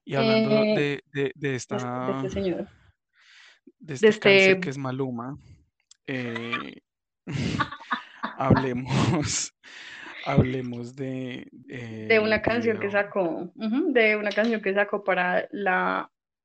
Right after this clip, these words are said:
Speaker 2: eso no se llama el estreno, para la op-, apertura, se me olvidó el nombre, la
Speaker 1: No, no, no, se
Speaker 2: inauguración
Speaker 1: supone
Speaker 2: del
Speaker 1: que,
Speaker 2: mundial.
Speaker 1: se supone que esta, que es, es como la, la, se supone que es como el himno oficial de este
Speaker 2: Sí,
Speaker 1: mundial.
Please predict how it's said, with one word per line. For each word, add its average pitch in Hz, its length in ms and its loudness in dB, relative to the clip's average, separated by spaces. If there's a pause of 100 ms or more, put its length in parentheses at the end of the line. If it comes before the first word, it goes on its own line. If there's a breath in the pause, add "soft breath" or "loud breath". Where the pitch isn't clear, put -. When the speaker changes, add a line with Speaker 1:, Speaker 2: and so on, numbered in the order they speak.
(180)
Speaker 2:
eso 202 260 -2
no 202 140 0
se 214 60 0
llama 196 220 2
el 185 80 2
estreno, 185 440 2
para 196 200 6
la 208 200 6
op-, 190 200 -6
apertura, 202 680 -2 (260)
se 220 100 -8
me 196 100 -6
olvidó 180 280 -6
el 190 140 -6
nombre, 175 260 -4 (380 loud breath)
la 233 120 6
Speaker 1:
No, - 20 8
no, 233 100 6
no, 220 120 4
se 233 100 6
Speaker 2:
inauguración - 20 6
Speaker 1:
supone 196 320 2
Speaker 2:
del - 20 -4
Speaker 1:
que, 190 120 0
Speaker 2:
mundial. 180 280 -6
Speaker 1:
se - 160 -12
supone 156 320 -6
que 196 180 -6
esta, 143 400 -6 (100)
que 147 240 -4
es, - 160 -10
es 143 300 -12
como 135 240 -10
la, 147 220 -8
la, 117 400 -10
se 127 80 -16
supone 123 260 -12
que 127 300 -12
es 110 100 -14
como 127 220 -12
el 131 100 -10
himno 113 260 -10
oficial 113 720 -10
de 127 260 -10
este - 280 -10
Speaker 2:
Sí, - 0 -
Speaker 1:
mundial. 92 440 -10